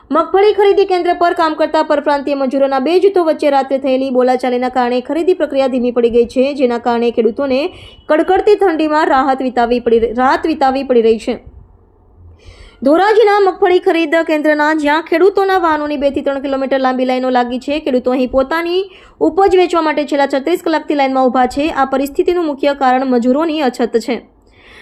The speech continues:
ગત રાત્રે અહીં કામ કરતા બિહાર અને ઉત્તર પ્રદેશના મજૂરો વચ્ચે કોઈ બાબતે ઝઘડો થયો હતો, જેમાં મારામારી થતા અમુક મજૂરો ઘાયલ થયા હતા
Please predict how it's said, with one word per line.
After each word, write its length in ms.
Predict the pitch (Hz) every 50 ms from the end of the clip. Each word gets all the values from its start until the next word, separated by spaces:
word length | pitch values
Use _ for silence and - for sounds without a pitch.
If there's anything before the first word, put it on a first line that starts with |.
| - - -
ગત 220 | 262 311 330 320
રાત્રે 380 | 381 339 349 359 359 427 427 415
અહીં 260 | 403 415 392 381 381
કામ 160 | 349 339 339
કરતા 280 | 349 339 330 339 330 294
બિહાર 320 | 269 302 302 320 339 349 349
અને 140 | 330 330
ઉત્તર 200 | 311 311 311 311
પ્રદેશના 440 | 302 302 269 294 302 294 - 294 285 277
મજૂરો 320 | 269 254 294 285 277 262
વચ્ચે 240 | 269 262 - 277 262
કોઈ 140 | 277 269 262
બાબતે 260 | 262 247 262 254 262 262
ઝઘડો 300 | 240 - 240 254 262 247
થયો 240 | - 262 254 254
હતો, 180 | 247 262 320 359
જેમાં 340 | - 320 262 262 254 247 254
મારામારી 440 | 269 294 285 339 339 339 339 339 330
થતા 240 | 311 311 311 285 277
અમુક 160 | 269 269 277
મજૂરો 380 | 262 254 247 262 262 262 254 240
ઘાયલ 180 | 247 240 240
થયા 300 | 240 277 247 247 247 240
હતા 180 | 254 262 277